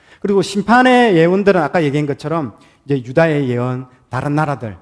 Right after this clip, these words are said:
너희들 망한다, 다른 나라들 어떻게 망하는지에 대한 부분들, 그리고 하나님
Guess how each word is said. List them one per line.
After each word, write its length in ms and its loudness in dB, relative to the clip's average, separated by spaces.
너희들 220 -10
망한다, 640 -8
다른 180 -10
나라들 300 -8
어떻게 240 -12
망하는지에 500 -10
대한 240 -18
부분들, 520 -14
그리고 220 -10
하나님 440 -2